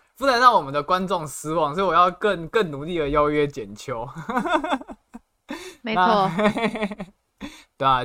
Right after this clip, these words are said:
Speaker 1: 简秋的人气可能比我跟，比我跟子珍还要高耶，怎么办？他是不是
Speaker 2: 我们只是，我们只是那个旁边的小草。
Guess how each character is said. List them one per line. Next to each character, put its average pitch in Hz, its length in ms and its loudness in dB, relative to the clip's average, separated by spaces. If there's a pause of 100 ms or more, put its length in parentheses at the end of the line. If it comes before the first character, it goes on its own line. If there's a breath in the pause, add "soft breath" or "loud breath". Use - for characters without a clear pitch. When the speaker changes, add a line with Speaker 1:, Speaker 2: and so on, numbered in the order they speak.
Speaker 1:
简 135 160 -6
秋 180 180 4
的 180 60 4
人 156 160 0
气 185 100 -6
可 165 140 -4
能 139 100 -6
比 151 140 -2
我 156 140 2
跟， 160 420 -2
比 165 100 -4
我 170 140 4
跟 170 160 -4
子 135 100 -14
珍 147 160 -6
还 147 60 -6
要 127 140 -4
高 123 320 -8
耶， 104 80 -12
怎 107 100 -16
么 98 80 -20
办？ 113 240 -10 (300)
他 165 240 2
是 170 60 -6
不 - 20 -2
是 - 20 0
Speaker 2:
我 240 60 2
们 254 120 0
只 226 220 -4
是， 277 180 0
我 233 120 0
们 233 200 -2
只 208 120 -10
是 233 180 0
那 247 140 -2
个 196 200 -2
旁 196 240 -6
边 190 140 -4
的 196 80 -2
小 185 220 -6
草。 190 260 -8